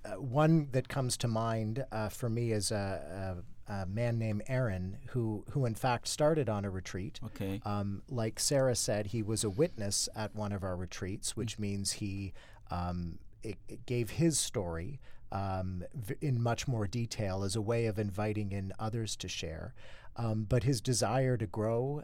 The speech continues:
Speaker 1: um, and in a spiritual journey, realizing he's being called to more,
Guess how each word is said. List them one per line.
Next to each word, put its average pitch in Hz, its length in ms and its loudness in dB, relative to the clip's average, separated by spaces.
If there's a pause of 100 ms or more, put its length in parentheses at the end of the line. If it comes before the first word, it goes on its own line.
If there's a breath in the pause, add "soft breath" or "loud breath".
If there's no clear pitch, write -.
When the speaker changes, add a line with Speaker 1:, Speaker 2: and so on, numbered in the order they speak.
Speaker 1:
um, 104 400 0
and 120 380 0
in 143 160 4
a 120 40 4
spiritual 147 680 2
journey, 104 540 -2 (240 soft breath)
realizing 120 600 4
he's 104 220 0
being 110 280 -2
called 110 340 0
to 110 120 -4
more, 107 520 0